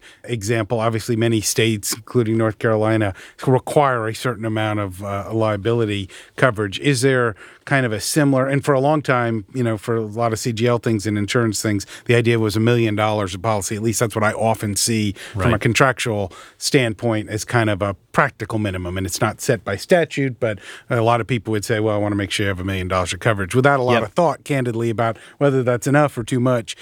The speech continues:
Speaker 1: I, has there become, is there any kind of norms around minimum coverage levels in the cyber area?
Speaker 2: Well, so, like, general liability or workers' compensation, they're oftentimes, they're payroll based. And so I would say, like, cyber liability is going to be records based is how the underwriting criteria is set. So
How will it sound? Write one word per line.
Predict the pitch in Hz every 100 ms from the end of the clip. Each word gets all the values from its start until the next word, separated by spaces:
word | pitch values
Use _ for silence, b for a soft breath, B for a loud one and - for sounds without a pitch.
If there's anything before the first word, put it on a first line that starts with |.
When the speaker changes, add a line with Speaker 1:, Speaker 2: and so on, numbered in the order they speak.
| B B
Speaker 1:
I, | 165 143
has | 151 139
there | 135 131
become, | 110 113 - 151 147 - B B
is | 160 147
there | 156
any | 147 143
kind | 127 131
of | 117
norms | 110 123 127 131 120
around | 123 117 110 107
minimum | 120 120 117 110 107 B B -
coverage | 135 120 120 113
levels | 127 120 120 113
in |
the | 104
cyber | 98 113 120 127 123
area? | 127 135 143 131 b b
Speaker 2:
Well, | 143 123
so, | - 123 117
like, | 113
general | 135 131
liability | 123 113 107 107 107 107 107
or | 101
workers' | 92 101 95
compensation, | - 101 98 95 98 98 104
they're | 104 95
oftentimes, | 90 98 98 98 87
they're | 95 - -
payroll | 107 107 98
based. | 92 104 107 -
And | 98 98
so | - 101 95 - B B -
I |
would | 107 107
say, | 110 104
like, | 98 92
cyber | - 151 139
liability | 107 101 98 101 104
is | 101
going | - 104
to | 98
be | 98
records | 95 107 98 95 -
based | 92 90 -
is | 101 92
how | 101
the | 98
underwriting | 95 101 98 95
criteria | 92 92 - 98 92
is |
set. | - 95 87
So | - 107 98